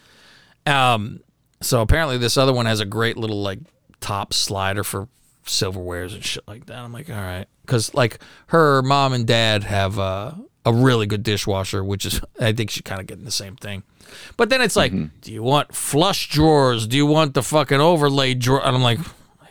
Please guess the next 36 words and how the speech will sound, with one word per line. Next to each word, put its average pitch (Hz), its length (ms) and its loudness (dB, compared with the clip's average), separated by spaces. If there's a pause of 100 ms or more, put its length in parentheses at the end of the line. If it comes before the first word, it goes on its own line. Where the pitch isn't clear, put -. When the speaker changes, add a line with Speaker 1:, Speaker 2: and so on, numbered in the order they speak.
Speaker 1:
fucking 123 540 -16
God. 110 400 -6 (160)
Oh 143 180 -6
my 120 220 -12
God." 107 640 -2
Speaker 2:
<laughs> - 40 -20 (600)
Speaker 1:
So 135 340 0
we're - 100 -10
gonna 240 120 4
have 226 80 2
a - 20 2
nice 214 200 2
kitchen, 202 340 2
Faust. 139 360 4
But, 143 200 2
um, 131 420 2 (640)
they 156 280 2
said, 175 600 0
she - 120 -4
talked 165 260 -2
to 147 60 -4
her 131 60 -2
dad 131 200 0
and 127 80 -4
they 127 40 -4
were 127 80 -2
like, 104 300 -8 (1080)
"I'll 220 140 0
get 208 180 4
a 170 60 2
second 127 340 -2
opinion." 95 440 -6 (440)
Get 165 200 2
a 139 80 2
second, 117 580 -2
uh, 98 420 -4